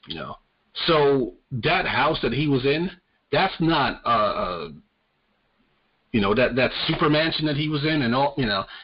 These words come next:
And I'm like, it just seemed kinda boring. And then, uh, when Offset came in, I was like, "Okay, I'm done. This dude can't rap." But like I s-, but it, like I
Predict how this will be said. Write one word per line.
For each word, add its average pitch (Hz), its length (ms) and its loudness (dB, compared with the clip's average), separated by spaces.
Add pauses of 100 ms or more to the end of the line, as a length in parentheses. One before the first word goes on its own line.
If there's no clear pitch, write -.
(120)
And 226 80 2
I'm 240 80 4
like, 247 200 0
it 196 340 2
just 185 220 -4
seemed 160 200 0
kinda 131 240 0
boring. 120 420 0
And 139 100 2
then, 147 380 2 (380)
uh, 110 480 2 (460)
when 123 120 0
Offset 147 480 0
came 160 240 0
in, 156 140 0
I 147 120 2
was 131 100 0
like, 120 140 0
"Okay, 95 240 -6
I'm 69 140 -10
done. - 240 -10 (220)
This - 180 -18
dude - 140 -20
can't - 200 -12
rap." - 140 -18 (1600)
But 135 120 4
like 151 220 4
I 165 40 2
s-, 156 200 0
but 185 220 2
it, 190 320 0
like 208 220 2
I 196 80 0